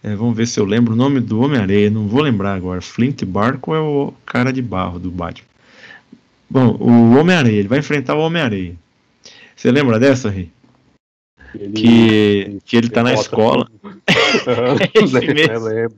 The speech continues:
Speaker 2: lembro.
Speaker 1: Conta aí,
Speaker 2: A
Speaker 1: Rê.
Speaker 2: maneira como ele derrota é inusitadíssima, né?
Speaker 1: Ah, como que ele
Speaker 2: Então,
Speaker 1: derrota?
Speaker 2: o Homem-Aranha, qual, o Homem-Areia, qual que é a... a melhor forma de você derrotar a areia?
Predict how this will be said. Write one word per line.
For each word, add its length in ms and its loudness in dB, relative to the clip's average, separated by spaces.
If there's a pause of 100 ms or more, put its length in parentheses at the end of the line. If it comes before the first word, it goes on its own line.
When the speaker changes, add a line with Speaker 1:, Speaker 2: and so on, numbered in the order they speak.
(120)
Speaker 2:
lembro. 420 -18
Speaker 1:
Conta 300 -2
aí, 200 2
Speaker 2:
A 60 -8
Speaker 1:
Rê. 100 -8
Speaker 2:
maneira 400 -2
como 200 -6
ele 120 -4
derrota 640 -2
é 560 -6
inusitadíssima, 1500 -6
né? 280 -12
Speaker 1:
Ah, 320 -6
como 200 -8
que 100 -10
ele 80 -6
Speaker 2:
Então, 140 -4
Speaker 1:
derrota? 180 -4
Speaker 2:
o 40 -2
Homem-Aranha, 480 -2
qual, 220 -12
o 80 -2
Homem-Areia, 560 -4
qual 220 -6
que 240 -4
é 220 0
a... 360 0 (500)
a 60 -6
melhor 420 2
forma 520 2
de 180 -4
você 300 -4
derrotar 840 -4 (400)
a 80 -6
areia? 480 -6